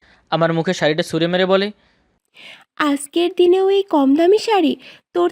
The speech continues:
Speaker 2: থেকে এর বেশি কিছু আর কি বা আশা করা যায়? তোর শাড়ি তুই পর, আমি আজকে আমার বাবার বাসায় চলে যাব।"
Speaker 1: "বিয়ের আগেই তো থেকেই জানতে আমার সামর্থ্য কতটুকু,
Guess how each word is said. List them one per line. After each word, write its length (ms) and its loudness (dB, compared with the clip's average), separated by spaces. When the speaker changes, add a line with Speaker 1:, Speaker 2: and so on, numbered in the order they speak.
Speaker 2:
থেকে 280 -4
এর 80 2
বেশি 300 0
কিছু 300 -4
আর 100 -2
কি 160 0
বা 180 -2
আশা 200 -4
করা 260 -2
যায়? 220 -4
তোর 240 0
শাড়ি 360 -2
তুই 220 4
পর, 260 0
আমি 280 0
আজকে 400 -4
আমার 220 2
বাবার 260 0
বাসায় 300 -2
চলে 260 0
যাব।" 340 -2
Speaker 1:
"বিয়ের 260 2
আগেই 200 2
তো 120 -4
থেকেই 240 -4
জানতে 380 -4
আমার 180 -2
সামর্থ্য 400 -2
কতটুকু, 420 -2